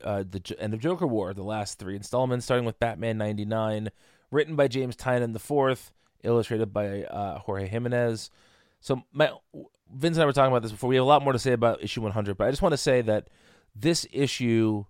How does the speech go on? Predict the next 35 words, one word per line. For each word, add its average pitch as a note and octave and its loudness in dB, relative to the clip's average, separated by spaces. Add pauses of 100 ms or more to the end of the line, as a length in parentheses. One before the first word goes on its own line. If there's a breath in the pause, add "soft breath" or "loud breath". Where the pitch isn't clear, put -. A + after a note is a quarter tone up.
(220)
and A#2+ -2
it B2 -2
continues F#3 -2
into F3+ 2
one B2 0
hundred, F#2+ -4 (600 soft breath)
this E3 4
is E3 -4
maybe C3 2
the A2 2
best A2+ -2
Harley G#2+ 0
Quinn A2+ -4
stuff - -2 (540)
we've G#2+ -4 (140)
ever A2 -2
gotten A#3+ -8 (760)
from B2 -6
a B2+ -4
writing C3+ 2
perspective. G#3 -4 (800)
Like B2 0
this, D#3+ 2
w-, B2+ 0
when C3 4
she F3+ -2
says D#3 0
to - -6
Batman, G#2+ 2
like, G#2 -6 (680)
"If A2+ -2
he's E3+ 2
gonna G#3 4
beat F#3 2
you, A#2 2